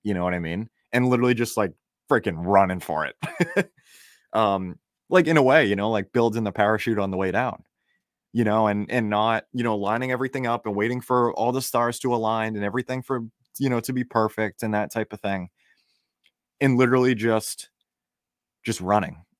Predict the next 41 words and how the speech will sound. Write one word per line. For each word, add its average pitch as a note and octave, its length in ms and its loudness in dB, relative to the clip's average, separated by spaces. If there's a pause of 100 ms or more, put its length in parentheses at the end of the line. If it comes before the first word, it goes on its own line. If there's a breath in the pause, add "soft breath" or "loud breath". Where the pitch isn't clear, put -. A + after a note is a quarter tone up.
you A2 100 0
know, A2 100 2
just G#2 220 -4
deciding A2 460 4
this F#2+ 160 -4
is B2 80 -6
the C3+ 80 -4
path B2+ 240 0
that C3 100 -4
I'm B2 100 0
on G#2+ 380 0 (160)
and G#2+ 140 0
now G2+ 160 4
this G2 160 -4
is F#2 100 -8
where G2 100 -4
I'm F#2+ 120 -4
going. D#2 180 -6 (1120)
So E3 80 2
it's E3 140 0
something F#3+ 260 2
that F3 100 2
I D3+ 60 4
think C#3 200 -2
about A2 220 2
pretty G#2 200 2
often. E2+ 480 -2 (760)
And, A2+ 440 2 (920)
like, A#2+ 360 2 (580)
your C#3 160 4
mind C3+ 640 4 (260)
wants A#2 500 -2
to C3 120 0
do A#2+ 180 2
the G#2+ 100 -2
things A2 640 -4 (560)
that G#2 460 2
are G2+ 100 2
comfortable D3 500 2
for D3 120 -6
you. C#3 400 0